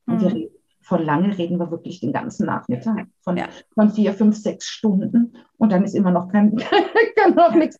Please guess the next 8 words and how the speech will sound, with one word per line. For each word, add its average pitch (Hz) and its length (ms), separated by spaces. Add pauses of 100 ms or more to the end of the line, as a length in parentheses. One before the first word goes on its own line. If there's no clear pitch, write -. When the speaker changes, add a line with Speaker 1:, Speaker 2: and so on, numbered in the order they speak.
(120)
Speaker 1:
aufs 277 260
Blatt 226 320
geschrieben 254 540
oder 220 160
noch 226 180
keine 214 300
Rechnung 202 400
gelöst. 196 500